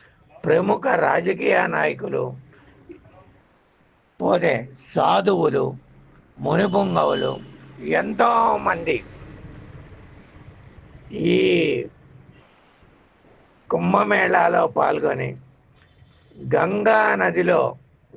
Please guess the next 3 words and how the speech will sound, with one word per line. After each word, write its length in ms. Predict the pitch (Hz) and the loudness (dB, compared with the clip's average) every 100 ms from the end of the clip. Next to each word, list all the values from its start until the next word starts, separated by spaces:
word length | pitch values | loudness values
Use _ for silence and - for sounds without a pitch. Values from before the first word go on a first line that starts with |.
| - | -20
స్నానమాచరించి 1200 | - 214 196 202 190 180 165 143 165 156 139 147 143 151 - - _ - 147 147 | -8 -2 0 2 2 2 0 0 0 -2 -4 -6 -6 -8 -16 -20 _ -12 -2 0
ఎన్నో 320 | 175 190 214 220 220 202 | 0 0 2 4 2 2
విధాలైనటువంటి 1120 | 190 180 190 180 180 170 170 165 156 139 143 | 2 2 0 -2 -2 -4 -2 0 -2 0 -4